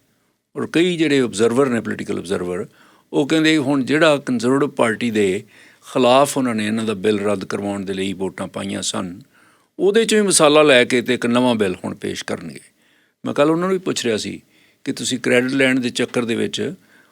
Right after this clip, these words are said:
ਅ, ਲਿਬਰਲ ਕਹਿੰਦੇ ਕਿ ਅਸੀਂ ਕ੍ਰੈਡਿਟ ਲੈ ਲਈਏ, ਅ, ਜਿਹੜੇ ਕੰਜ਼ਰਵੇਟਿਵ ਨੇ ਉਹ ਕਹਿੰਦੇ ਅਸੀਂ ਕ੍ਰੈਡਿਟ ਲੈ ਲਈਏ। ਉਸ ਦੇ ਵਿੱਚ ਜਿਹੜਾ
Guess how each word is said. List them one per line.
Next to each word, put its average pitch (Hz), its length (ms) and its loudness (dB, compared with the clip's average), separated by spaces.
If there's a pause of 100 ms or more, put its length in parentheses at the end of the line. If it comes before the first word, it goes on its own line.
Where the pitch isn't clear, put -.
(240)
ਅ, 104 40 -2
ਲਿਬਰਲ 120 320 2
ਕਹਿੰਦੇ 139 240 2
ਕਿ 120 160 -2
ਅਸੀਂ 143 180 -2
ਕ੍ਰੈਡਿਟ 131 360 0
ਲੈ 127 140 2
ਲਈਏ, 117 380 0 (640)
ਅ, 107 360 -4 (340)
ਜਿਹੜੇ 113 180 -2
ਕੰਜ਼ਰਵੇਟਿਵ 123 460 2
ਨੇ 123 100 0
ਉਹ 113 80 0
ਕਹਿੰਦੇ 113 200 -2
ਅਸੀਂ 123 200 -4
ਕ੍ਰੈਡਿਟ 117 340 0
ਲੈ 107 160 2
ਲਈਏ। 95 380 -4 (460)
ਉਸ 135 240 0
ਦੇ 131 80 0
ਵਿੱਚ 120 240 -4
ਜਿਹੜਾ 131 220 -4